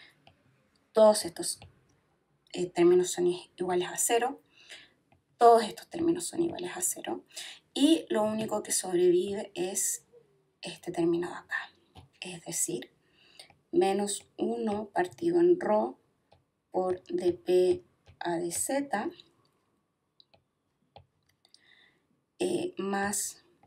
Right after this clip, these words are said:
G Z es igual a cero. Y sabemos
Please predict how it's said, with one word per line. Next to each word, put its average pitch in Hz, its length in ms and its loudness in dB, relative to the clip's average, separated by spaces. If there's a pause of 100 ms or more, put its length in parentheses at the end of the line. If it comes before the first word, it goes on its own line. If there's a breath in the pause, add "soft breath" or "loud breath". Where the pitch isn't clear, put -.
(1000)
G - 340 -10
Z 285 520 -2 (240)
es - 260 -8
igual 190 260 -4
a 196 60 -8
cero. - 340 -6 (340)
Y 233 200 -6
sabemos - 520 -4